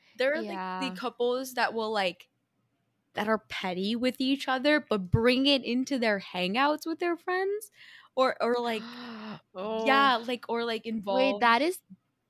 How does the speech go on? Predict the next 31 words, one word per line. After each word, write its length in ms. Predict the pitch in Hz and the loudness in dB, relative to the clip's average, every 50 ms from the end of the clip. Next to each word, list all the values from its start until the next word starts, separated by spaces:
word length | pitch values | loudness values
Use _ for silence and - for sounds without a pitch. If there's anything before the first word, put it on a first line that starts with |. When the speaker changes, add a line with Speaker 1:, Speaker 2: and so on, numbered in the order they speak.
| _ _ _ _ | _ _ _ _
Speaker 2:
the 200 | - 208 220 214 214 | -8 -6 -4 -4 -2
most 300 | 208 208 202 196 202 - | -2 -2 -2 -4 -4 -6
uncomfortable 540 | - 190 190 - - 180 185 - 185 190 190 _ | -6 -6 -6 -6 -6 -8 -8 -8 -10 -12 -14 _
position 400 | - 190 185 185 - - 196 196 | -14 -14 -12 -12 -12 -10 -8 -8
to 80 | 190 180 | -8 -10
be 220 | - 175 175 175 | -10 -12 -10 -10
in 140 | 180 190 233 | -8 -6 -4
whenever 280 | 226 226 220 220 220 214 | -2 0 0 0 0 -2
you're, 200 | 202 190 190 196 | -2 -4 -6 -8
Speaker 1:
Mm-hmm. 80 | 196 | -8
Speaker 2:
like, 320 | 196 196 196 196 - - _ - - _ _ _ _ _ - | -8 -8 -10 -10 -12 -18 _ -20 -20 _ _ _ _ _ -12
uh, 80 | 175 - _ _ _ - | -12 -12 _ _ _ -12
like, 400 | 185 190 202 - - - 190 - | -10 -8 -6 -8 -8 -10 -12 -10
you're, 200 | 202 196 196 202 | -8 -6 -6 -6
like, 120 | 196 190 - | -6 -6 -6
out 180 | - 196 185 - | -6 -6 -6 -6
to 100 | - 185 | -8 -8
eat 140 | 196 202 190 | -6 -6 -4
or 80 | 190 185 | -4 -4
whatever, 440 | 185 180 180 180 180 175 175 175 - | -4 -4 -4 -4 -2 -4 -4 -6 -6
a 60 | - 196 | -10 -14
couple 360 | - - - 196 175 185 190 | -10 -6 -6 -4 -2 -2 -2
has 180 | 185 185 185 180 | -2 -2 -4 -4
a 60 | 185 | -6
fight, 380 | - - 180 170 170 180 185 - - | -8 -8 -8 -8 -6 -8 -8 -10 -10
and 120 | 196 196 | -10 -8
then 100 | 190 190 | -8 -8
they're 180 | 196 196 202 202 | -8 -8 -6 -6
like, 300 | 208 196 196 196 - _ - - - - - _ _ - | -4 -4 -6 -6 -8 _ -20 -20 -20 -20 -20 _ _ -2
"Well, 160 | 294 302 320 339 | 2 4 4 4
like, 200 | 349 330 - | 4 2 2